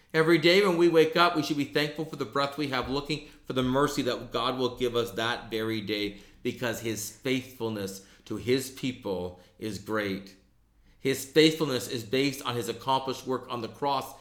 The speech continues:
in his son, Jesus Christ. His faithfulness is based on what he's done for you in Christ. He is faithful. Mark Vroegop says this, "You might think that lament is the opposite of praise. It isn't.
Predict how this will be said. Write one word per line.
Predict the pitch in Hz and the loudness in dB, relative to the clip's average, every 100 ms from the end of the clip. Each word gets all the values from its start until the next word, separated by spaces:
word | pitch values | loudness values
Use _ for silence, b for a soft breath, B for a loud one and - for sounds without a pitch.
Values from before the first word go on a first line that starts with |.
| B - | B -8
in | 123 | -4
his | 135 120 | -4 -4
son, | - 147 135 123 | -4 0 0 0
Jesus | 107 117 101 101 | -4 -4 -6 -10
Christ. | - 127 113 107 B B - | -6 -2 -2 -4 B B -6
His | 131 - | -4 -4
faithfulness | - 165 185 190 143 110 - - | 0 4 4 2 -4 -4 -8 -6
is | 131 110 | -6 -6
based | 98 135 139 120 - b b 120 | -4 -2 -2 -4 -8 b b -2
on | 131 131 | 0 0
what | 143 135 | 0 0
he's | 139 123 | -2 -2
done | 120 139 170 165 | 0 2 0 -2
for | 139 | -2
you | 117 117 113 | -2 -2 -2
in | 123 123 120 | -6 -6 -8
Christ. | - 135 120 110 - - _ _ - | -6 -4 -2 -4 -10 -20 _ _ -20
He | - 123 120 | -10 -4 -4
is | 110 | -2
faithful. | - 113 110 104 101 - - - - - - - _ - - - - | -2 -2 -4 -6 -8 -10 -18 -18 -18 -20 -20 -20 _ -20 -20 -18 -2
Mark | 127 127 - 123 | 2 2 0 -2
Vroegop | 123 147 117 107 - - | 4 4 4 -2 -6 -2
says | 131 117 110 | 0 2 2
this, | 120 - - - _ _ _ _ _ _ _ b b b _ _ | 2 0 -8 -18 _ _ _ _ _ _ _ b b b _ _
"You | 143 180 | 2 6
might | 185 170 - - | 8 6 2 4
think | 165 151 139 | 6 6 2
that | 131 | 2
lament | 135 127 135 139 131 139 | 4 4 4 2 0 -2
is | 117 | -2
the | 127 | -2
opposite | 110 127 127 123 127 | 2 2 0 -4 -2
of | 107 98 | -4 -2
praise. | 123 117 113 110 | 2 2 2 0
It | 117 | -2
isn't. | 117 113 110 - | -2 -2 -10 -14